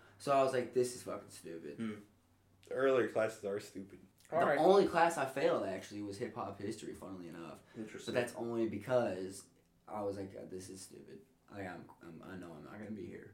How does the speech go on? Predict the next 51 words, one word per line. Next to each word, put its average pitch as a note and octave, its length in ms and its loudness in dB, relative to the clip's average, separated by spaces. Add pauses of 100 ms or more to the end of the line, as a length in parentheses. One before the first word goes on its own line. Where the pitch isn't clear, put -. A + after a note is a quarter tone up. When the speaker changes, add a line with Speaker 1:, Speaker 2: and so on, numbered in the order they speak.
(140)
Speaker 1:
So - 160 -10
what's G2 220 -2
the - 120 -18
point F#2+ 340 -10
in F#2+ 60 -8
even F#2+ 380 -6
putting F#2+ 220 -4
in F#2 100 -10
effort?" G2 380 -10 (120)
Speaker 3:
There's B2+ 220 2
that, A#2 400 10
uh, G2+ 360 4 (200)
line A2+ 300 2
in G#2+ 120 0
the F#2+ 100 -4
Saba G#2+ 460 2
song G#2 480 0
where G2 180 -4
he's G2+ 180 -10
like, G2 180 -4
"I G#2+ 120 2
took A2 260 -4
a G2+ 280 -2 (220)
hip-hop G#2+ 500 -4
history G#2 460 -4
class. G2 380 -2
I G2 80 -2
thought G#2 240 0
that G2 160 -4
shit A2+ 240 -2
was F2 120 -8
stupid." A#2 480 -2 (440)
Speaker 1:
Yeah, G#2 180 -2
I A#2 80 0
got A2+ 160 2
one A#2 220 0
B G#2+ 160 0
in G#2 80 -6
a - 20 -8
hip-hop G#2 400 -6
history G2 280 -10
class. - 340 -16
I - 60 -18
thought B2 180 -18
that A2 80 -14
shit A2+ 100 -4
Speaker 3:
Yeah. A2+ 200 6
Speaker 1:
was F#2 80 -2 (420)
stupid. G2 180 -16
Speaker 3:
Yeah. - 400 -16
Speaker 1:
Yeah. - 80 -14